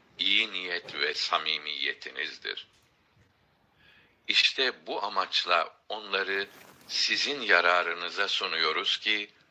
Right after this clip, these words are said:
onun sizi doğru yola iletmesine karşılık, onun şanını yüceltip tekbir getiresiniz diye.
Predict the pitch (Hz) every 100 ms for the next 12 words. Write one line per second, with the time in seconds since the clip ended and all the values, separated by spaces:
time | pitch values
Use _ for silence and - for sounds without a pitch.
0 | _ _ _ _ _ - 110 117 117 95
1 | 82 - 95 95 95 - 95 92 92 -
2 | 101 87 85 82 80 - 90 78 82 78
3 | - 80 73 - 85 73 - - - _
4 | - 104 104 107 92 82 - 85 85 78
5 | 80 82 76 80 80 78 - 87 - _
6 | _ _ _ _ - 123 - - 123 104
7 | 85 90 - 87 82 - - 67 62 62
8 | - 58 62 55